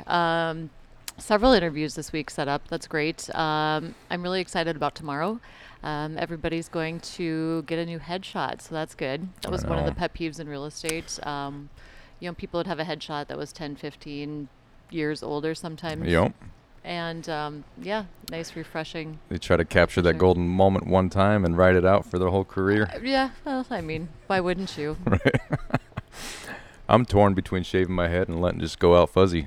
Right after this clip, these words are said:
Speaker 2: you know?
Speaker 1: So what are you gonna do?
Speaker 2: I don't know. Flip a coin tomorrow morning and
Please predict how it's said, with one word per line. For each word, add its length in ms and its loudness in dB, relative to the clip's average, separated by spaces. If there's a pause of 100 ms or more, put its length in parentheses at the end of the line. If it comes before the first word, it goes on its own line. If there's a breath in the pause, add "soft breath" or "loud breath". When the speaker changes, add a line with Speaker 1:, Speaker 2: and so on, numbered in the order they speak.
(140)
Speaker 2:
you 100 -4
know? 220 0 (560)
Speaker 1:
So 140 -8
what 60 -4
are 40 -4
you 80 -4
gonna 100 -10
do? 160 -2 (600 soft breath)
Speaker 2:
I 160 -2
don't 120 -4
know. 140 -4 (140)
Flip 140 2
a 40 0
coin 400 2
tomorrow 260 0
morning 280 0
and 100 -6